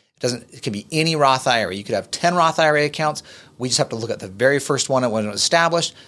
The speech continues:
and when you put one dollar in it. Now we count five years, and now you can start pulling money out whenever you want. So let's say you were fifty-seven, okay, and you just barely started a Roth I R A. You start putting money in, it's growing.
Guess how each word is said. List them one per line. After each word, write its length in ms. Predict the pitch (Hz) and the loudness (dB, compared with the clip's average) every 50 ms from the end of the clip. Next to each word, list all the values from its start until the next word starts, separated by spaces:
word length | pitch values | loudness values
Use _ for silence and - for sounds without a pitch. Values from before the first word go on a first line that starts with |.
| - - | -18 -10
and 100 | - 110 | -6 -4
when 100 | 113 110 | -4 -4
you 80 | 107 | -4
put 200 | 107 - 110 87 | -4 -2 -4 -2
one 200 | 92 107 110 110 | 0 0 0 2
dollar 320 | 104 101 98 95 87 80 78 | 2 2 2 2 0 -2 -6
in 60 | 71 | -12
it. 140 | 60 - - _ _ _ _ _ _ 95 | -14 -16 -18 _ _ _ _ _ _ -4
Now 260 | 107 117 131 143 143 | -2 0 0 2 0
we 100 | 151 143 | 0 -2
count 300 | - - 156 135 120 - | -2 -2 -2 -2 -2 0
five 300 | - 135 120 117 120 139 | 2 2 2 2 0 0
years, 400 | 175 208 208 202 202 196 - - _ _ _ _ _ _ _ - | 0 0 2 2 0 -2 -4 -8 _ _ _ _ _ _ _ -8
and 80 | 107 | -4
now 140 | 113 120 120 | -2 -2 -2
you 140 | 120 113 117 | -2 -4 -6
can 140 | - - 104 | -8 -6 -4
start 240 | - - 107 104 - | -2 0 0 -2 -2
pulling 240 | - 123 110 101 | -4 -6 -6 -6
money 160 | 98 98 95 98 | -6 -6 -6 -6
out 120 | 98 95 | -6 -6
whenever 200 | 104 98 95 90 | -8 -8 -8 -10
you 140 | 87 85 85 | -10 -12 -12
want. 160 | 82 82 - - - - - | -14 -16 -16 -18 -20 -18 -10
So 140 | - - 190 | -2 2 4
let's 200 | 196 247 240 - | 4 4 4 2
say 160 | - 269 262 | 0 0 0
you 100 | 240 240 | 0 2
were 120 | 226 165 139 | 2 2 0
fifty-seven, 800 | - - 175 175 - 147 - - - 139 135 135 - - - - _ _ _ _ _ _ _ _ | 0 -2 -4 -4 -4 -4 -2 0 2 2 2 0 -2 -8 -18 -20 _ _ _ _ _ _ _ _
okay, 280 | - 113 110 123 147 - _ _ _ _ _ _ - | -2 0 0 0 -2 -6 _ _ _ _ _ _ -4
and 180 | 143 143 151 151 | -2 0 0 0
you 80 | 160 147 | -2 -2
just 200 | 143 170 160 - | -4 -4 0 2
barely 220 | 175 175 208 190 | 2 4 2 2
started 340 | - - 185 226 240 151 135 | 2 2 2 2 2 0 0
a 20 | |
Roth 300 | 127 131 131 135 139 - | 2 2 2 2 2 0
I 160 | 147 139 135 | 0 0 0
R 100 | 135 156 | 0 -2
A. 200 | 202 - - - _ _ _ _ _ | -2 -4 -6 -10 _ _ _ _ _
You 60 | - | -4
start 200 | - - 135 127 | -2 -2 -2 0
putting 180 | - 147 123 113 | -2 -6 -6 -6
money 300 | 107 98 98 104 123 175 | -6 -6 -6 -4 -2 0
in, 320 | 202 202 202 196 190 160 | 2 2 2 2 2 0
it's 140 | 113 107 - | -2 -4 -6
growing. 680 | - 135 135 151 170 175 175 180 175 175 175 175 175 165 | -4 0 2 4 4 4 4 2 2 0 0 -2 -4 -6